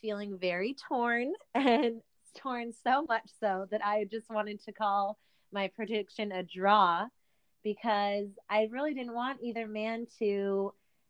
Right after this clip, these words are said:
um, completely shut down the other. I wanted them both to have a good performance because I wanna see them both keep fighting and eventually have to fight for the belt.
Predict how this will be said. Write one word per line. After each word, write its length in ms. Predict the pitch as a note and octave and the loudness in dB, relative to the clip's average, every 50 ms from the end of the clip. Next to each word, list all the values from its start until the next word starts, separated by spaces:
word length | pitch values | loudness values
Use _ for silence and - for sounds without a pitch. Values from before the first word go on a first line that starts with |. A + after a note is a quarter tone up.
| _ - | _ -2
um, 400 | F#3+ G3 G3 F#3+ F#3+ F#3+ F#3 F#3 - - | 0 2 2 2 0 -2 -4 -8 -6 -4
completely 600 | A#3 G#3 G3 - _ - A3 A3+ - G#3 G#3+ G3+ | -4 -4 -4 -4 _ 0 0 0 2 0 -2 -2
shut 340 | - - - G#3 G3+ - E3+ | 0 0 2 2 2 2 2
down 300 | G3 F#3+ F#3+ G3 F#3+ G3 | 2 2 2 2 0 -2
the 160 | F#3 F3+ - - | -4 -4 0 2
other. 280 | F#3+ A3 A#3 B3+ G3 F3 | 2 2 2 2 2 0
I 80 | F3 F3 | 0 0
wanted 300 | F3+ F3+ F#3 F#3 F#3 F3+ | -2 -2 -2 -2 -4 -4
them 140 | F3+ F3 | -6 -4
both 280 | F3 F3+ F3+ F3+ - - - | -2 -2 -2 -4 -6 -8 -10
to 60 | F#3+ | 0
have 240 | F#3 F#3 F#3+ G3 G3 | 4 4 4 4 4
a 40 | F#3+ | -2
good 240 | G3 F#3+ F#3+ _ | -6 -8 -8 _
performance 520 | - F#3 - - F#3+ F#3 F3 F3 F3 F3 - - | -14 -18 -12 -10 -10 -10 -10 -12 -16 -16 -12 -10
because 260 | F3 E3+ F#3 F3 F#3 | -8 -6 -4 -2 -2
I 80 | F3 | -2
wanna 260 | F3+ F#3 F#3+ F#3 F3+ - | -2 -2 -4 -6 -8 -10
see 220 | - - G#3+ G#3+ | -6 -2 0 0
them 200 | G3 G#3 G3 F#3+ | 2 2 2 4
both 220 | F#3+ F#3 F#3 F3+ - _ - | 4 4 4 2 0 _ -4
keep 160 | G3 F#3 - _ - | -4 -4 -2 _ 6
fighting 500 | G3 F#3 F#3 F#3 F#3 F3+ F3+ F3 F3+ F3 _ - - _ _ - | 6 6 6 4 2 -2 -8 -10 -12 -14 _ -20 -20 _ _ -6
and 160 | - F#3+ F#3+ | -4 -2 -2
eventually 460 | F#3+ F3+ F#3 F#3 F#3 F#3 - - F#3 | -2 0 -2 -2 -2 -4 -8 -8 -4
have 240 | F3+ F#3 F3 E3+ F3 - _ - - | -2 0 0 0 0 -2 _ -6 -4
to 400 | G3 F3 F3 F3 F3 E3+ F3 F3 _ _ _ _ _ _ _ _ - | -2 -2 0 -2 -2 -4 -6 -8 _ _ _ _ _ _ _ _ 2
fight 240 | F#3+ F3+ F#3 F3+ - | 2 4 2 2 -2
for 120 | - F#3 F3 | -6 -6 -4
the 100 | F3 E3+ | -4 0
belt. 440 | D#3 G3 G3+ G3+ F#3 E3 D#3+ - | 2 4 4 4 4 4 2 0